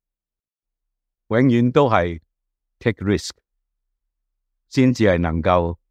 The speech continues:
有需要、有信心。唔知你同唔同意呢？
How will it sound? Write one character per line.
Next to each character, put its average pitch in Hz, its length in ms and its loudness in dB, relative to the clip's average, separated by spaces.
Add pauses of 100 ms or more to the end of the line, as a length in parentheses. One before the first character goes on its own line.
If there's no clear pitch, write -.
(600)
有 87 200 -4
需 92 300 -2
要、 78 180 -6 (440)
有 87 160 -4
信 85 260 -10
心。 87 220 -14 (1300)
唔 98 120 -8
知 120 160 2
你 101 120 2
同 87 220 -4
唔 90 40 -2
同 95 180 -2
意 120 120 0
呢？ 180 120 0